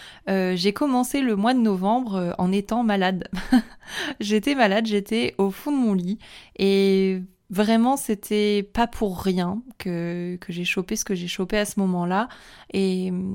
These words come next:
et en fait, ça m'a vraiment replongée dans différentes questions, dans différents bilans. Ce que vous savez, c'est quand on est, euh,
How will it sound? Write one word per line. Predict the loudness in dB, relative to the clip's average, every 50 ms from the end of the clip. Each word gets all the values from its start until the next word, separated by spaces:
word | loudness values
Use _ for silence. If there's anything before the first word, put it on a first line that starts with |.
| -8 -8 -10 -12 -12 -14 -16 -16 -18 -20 -20 _ -6
et | -2 -2
en | -2 -2
fait, | 0 2 0 0 2
ça | 0 0 2
m'a | 2 2 2 0 -2 -6
vraiment | -8 -8 -4 -2 0 2 4 4 4 4 2 0
replongée | -2 -6 -2 0 0 0 0 -2 0 0 0 0 0 0 0 0 -2 -4 -10 -18 _ _ _ _ -16
dans | -4 0 2 4 4 4 2 2
différentes | 0 -2 -4 -2 0 2 2 4 4 2 0 -2 -6
questions, | -4 -4 -2 -2 -4 -6 -6 -4 -4 -4 -4 -6 _ _
dans | -6 -4 -2 -2 -2
différents | -2 -4 -4 -2 -2 -2 0 0 0 0 2 0 0 0 -2
bilans. | -2 -2 -2 -2 -2 -2 -4 -6 _ _ _ _
Ce | -8 -2
que | -2 -2
vous | 0 -2
savez, | -2 0 0 0 0 -2
c'est | -4 -6 -8
quand | -8 -8 -6 -4 -4
on | -2 0
est, | 0 2 2 2
euh, | 0 0 -2